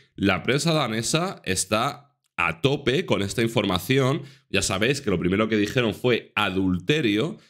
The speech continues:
Pues bien, ha sido censuradas por la Casa Real. "Oye, aquí no venís. En este evento solo estarán las cámaras de la Casa Real y ya nosotros os pasaremos las imágenes". ¿Por qué? Pues porque querrán evitar,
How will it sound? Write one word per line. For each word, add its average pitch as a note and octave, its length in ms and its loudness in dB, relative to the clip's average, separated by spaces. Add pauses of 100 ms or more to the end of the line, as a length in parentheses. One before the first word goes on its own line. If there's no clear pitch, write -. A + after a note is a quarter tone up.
(200)
Pues F#2+ 240 0
bien, G2+ 360 0
ha G#2+ 100 0
sido A#2 560 0 (500)
censuradas G2+ 800 2
por A2+ 140 -2
la F#2+ 120 -2
Casa G2 280 0
Real. A2 500 0
"Oye, G#2+ 460 2
aquí F#2+ 320 0
no G2+ 120 2
venís. D#3 540 0 (440)
En G2 100 2
este A2+ 280 2
evento A#2+ 400 0
solo A2+ 240 2
estarán A#2+ 280 0
las G2 200 -2
cámaras G#2+ 400 0
de F2+ 80 2
la F2+ 120 0
Casa B2 280 0
Real A#2+ 440 2
y G#2 180 2
ya B2 120 2
nosotros D3 460 0
os C3 100 -2
pasaremos B2 480 0
las B2 180 0
imágenes". F#2 680 -4 (320)
¿Por F2+ 240 0
qué? C3 200 0
Pues - 160 -10
porque E2 300 -8
querrán F2 280 0
evitar, B2+ 680 0